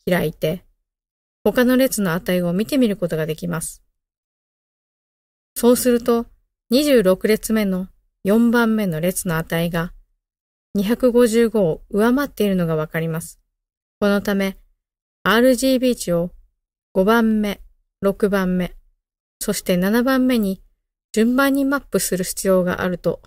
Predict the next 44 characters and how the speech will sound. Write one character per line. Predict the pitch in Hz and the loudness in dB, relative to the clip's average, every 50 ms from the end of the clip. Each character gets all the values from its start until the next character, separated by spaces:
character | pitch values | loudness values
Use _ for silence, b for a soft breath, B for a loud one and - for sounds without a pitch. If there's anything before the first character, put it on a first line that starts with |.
| - | -12
判 | - - 202 190 190 | -6 -4 -2 -2 -2
断 | 170 160 160 | -2 -4 -4
す | 165 - 175 | -6 -6 -8
る | 170 | -8
こ | 160 - 160 | -6 -6 -4
と | - 160 | -4 -2
が | 160 | -4
で | 156 180 | -4 -4
き | 175 - 175 | -6 -6 -6
ま | 165 170 - | -8 -8 -10
す。 | - _ _ _ _ _ _ _ _ _ _ _ _ _ _ _ - | -12 _ _ _ _ _ _ _ _ _ _ _ _ _ _ _ -8
そ | - 214 | -6 -4
し | 202 - | -4 -4
て、 | - - 208 202 202 - - _ _ _ - | 0 0 0 0 0 -4 -10 _ _ _ 0
点 | 233 233 247 247 240 | 2 4 4 4 4
群 | 247 254 247 | 4 4 2
フ | 240 - | 2 2
ァ | 247 240 226 | 0 0 2
イ | |
ル | 214 202 | 0 0
が | 185 185 185 185 - _ _ - | -2 -4 -4 -6 -8 _ _ 0
こ | 233 | 2
れ | 240 269 269 | 4 4 4
ら | 269 254 | 4 2
の | 214 196 185 | 2 0 0
設 | - 196 185 180 | 0 -2 -2 -2
定 | - - - 180 180 180 | -2 -2 -2 -2 0 0
と | - 180 | -2 -4
イ | 180 | -2
ン | 190 190 175 | -2 -4 -4
ポ | - 185 | -4 -4
ー | 180 | -4
ト | - 165 | -4 -6
さ | - - 175 | -8 -6 -4
れ | 165 160 | -4 -4
る | 165 170 | -4 -6
と、 | - 170 160 170 - _ _ _ - | -4 -4 -4 -4 -4 _ _ _ -4
オ | 185 | -2
ブ | 185 202 196 | 0 0 0
ジ | - 185 | 0 -2
ェ | 185 | -4
ク | - - | -4 -4
ト | - 180 | -2 -2
は | 175 170 175 - | 0 -2 -4 -6